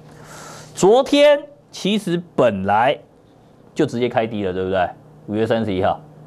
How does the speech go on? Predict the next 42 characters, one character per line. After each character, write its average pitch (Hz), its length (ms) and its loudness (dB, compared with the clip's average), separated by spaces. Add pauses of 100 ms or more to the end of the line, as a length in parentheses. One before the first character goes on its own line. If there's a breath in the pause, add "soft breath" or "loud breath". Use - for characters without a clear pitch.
(760)
对 131 80 0
不 131 80 2
对？ 131 80 2
就 156 120 0
直 151 100 -6
接 160 140 2
开 160 120 2
低 160 160 0
哦， 147 160 2 (320)
代 226 160 4
表 170 200 4
的 175 80 2
是 185 260 0
这 190 140 0
个 170 80 2
就 175 100 0
利 170 140 0
多 151 160 0
出 147 160 -4
尽 135 180 -2
了 82 80 -8
嘛。 65 100 -16 (800 loud breath)
可 190 160 4
是 262 80 4
为 302 300 4
什 208 120 0
么 190 120 2
尾 170 180 4
盘 165 240 0
又 214 220 2
会 208 180 0
直 165 140 -6
接 185 100 2
往 143 160 0
上 170 160 0
冲？ 160 160 0 (880)
因 127 140 -4
为 131 140 0
M 101 160 -2
S 98 120 -6
C 82 220 -12
啊， 78 100 -10